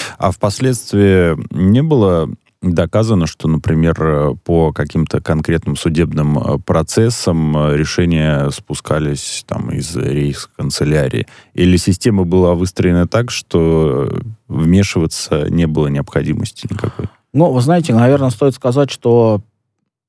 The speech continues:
Speaker 2: во всяком случае, не подлежит сомнению, что, конечно, вот по, в деле о поджоге Рейхстага, э, нацисты, конечно, м, пытались влиять на суд, пытались, э,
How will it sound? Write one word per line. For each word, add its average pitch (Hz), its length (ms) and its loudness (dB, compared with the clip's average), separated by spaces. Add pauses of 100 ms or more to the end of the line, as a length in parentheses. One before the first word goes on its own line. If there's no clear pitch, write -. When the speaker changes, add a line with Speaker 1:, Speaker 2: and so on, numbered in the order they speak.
(260)
Speaker 2:
во 123 160 4
всяком 110 200 -4
случае, 117 300 -2
не 104 40 4
подлежит 117 440 2
сомнению, 135 520 2
что, 101 200 -4
конечно, 110 680 2
вот 98 320 0 (500)
по, 90 520 4
в 85 140 -14
деле 98 260 2
о 87 40 2
поджоге 98 400 2
Рейхстага, 120 580 2 (320)
э, 95 220 2
нацисты, 98 480 0
конечно, 87 840 0
м, 71 1080 -4 (220)
пытались 95 460 -2
влиять 92 420 0
на 95 140 2
суд, 151 300 0
пытались, 82 580 -6
э, 80 640 -4